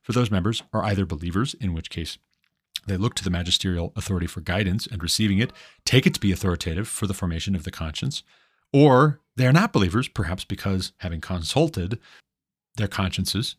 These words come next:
and exercised their reasoning capacities, they no longer believe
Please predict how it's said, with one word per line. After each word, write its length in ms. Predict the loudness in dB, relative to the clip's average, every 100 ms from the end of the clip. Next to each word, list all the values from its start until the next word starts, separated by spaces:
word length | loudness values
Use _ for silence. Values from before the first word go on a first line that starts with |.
| -6
and 200 | -2 -2
exercised 520 | -2 -2 -2 -2 -2
their 80 | -2
reasoning 320 | 0 0 0
capacities, 600 | -2 -4 -4 -2 -2 -4 -8 -20 -20 _ _ _ 0
they 100 | 6
no 160 | 8
longer 500 | 8 8 6 2 -4 _ _ -2
believe 480 | 6 8 6 4